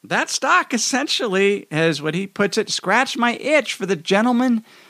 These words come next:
farmer fantasy." So maybe instead of owning a farm or owning a vacation property, you own stock in a company that perhaps owns a farm or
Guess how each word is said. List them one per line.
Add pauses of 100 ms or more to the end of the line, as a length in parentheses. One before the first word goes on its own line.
(120)
farmer
fantasy."
So
maybe (340)
instead
of
owning
a
farm
or
owning
a
vacation
property, (280)
you (140)
own
stock (360)
in
a
company (360)
that (720)
perhaps
owns
a
farm
or